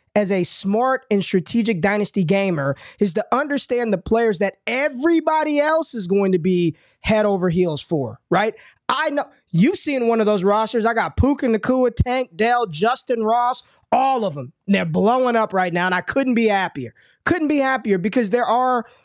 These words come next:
players that people want to root for. They intrinsically like these guys.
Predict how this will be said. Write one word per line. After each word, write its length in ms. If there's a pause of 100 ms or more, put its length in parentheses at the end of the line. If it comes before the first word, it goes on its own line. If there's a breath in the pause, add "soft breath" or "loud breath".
(220 soft breath)
players 440
that 160
people 360
want 280
to 100
root 280
for. 280
They 180
intrinsically 680
like 400
these 280
guys. 480